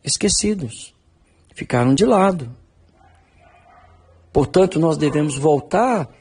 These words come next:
à verdade, voltar ao amor, voltar ao conhecimento de Deus. Eu não quero conhecer as Escrituras. Eu quero conhecer Deus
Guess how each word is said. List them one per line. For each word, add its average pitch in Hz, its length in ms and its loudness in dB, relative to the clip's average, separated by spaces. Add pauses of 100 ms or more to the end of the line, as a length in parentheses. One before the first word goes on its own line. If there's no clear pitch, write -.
(160)
à 127 140 -4
verdade, 120 720 0 (260)
voltar 160 800 0 (340)
ao 131 240 2
amor, 131 600 2 (460)
voltar 156 760 -2 (380)
ao 127 120 -8
conhecimento 147 920 -2 (220)
de 131 100 -4
Deus. 127 640 0 (640)
Eu 190 60 0
não 226 80 4
quero 240 200 2
conhecer 196 540 2
as 151 140 0
Escrituras. 117 840 -6 (720)
Eu 143 120 2
quero 170 460 2 (760)
conhecer 175 500 2
Deus 160 720 0